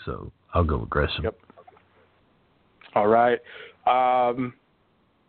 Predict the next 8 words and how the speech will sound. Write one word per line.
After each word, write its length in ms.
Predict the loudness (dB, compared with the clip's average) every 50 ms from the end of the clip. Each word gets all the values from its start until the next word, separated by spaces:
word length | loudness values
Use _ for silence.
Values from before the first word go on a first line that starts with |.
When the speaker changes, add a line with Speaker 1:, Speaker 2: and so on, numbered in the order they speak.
| _ _ _ _ _ _ _ _ _ _ _ _ 0
Speaker 2:
all 60 | 0
right, 100 | 0 0 0
so 80 | -2
the 80 | -2 -2
number 280 | -2 -2 -2 -2 -2
one 260 | -6 -4 -6 -6 -8 -8
contenders 560 | -12 -16 -16 -12 -12 -12 -12 -12 -14 -16 -14 -12
match 320 | -10 -8 -8 -8 -10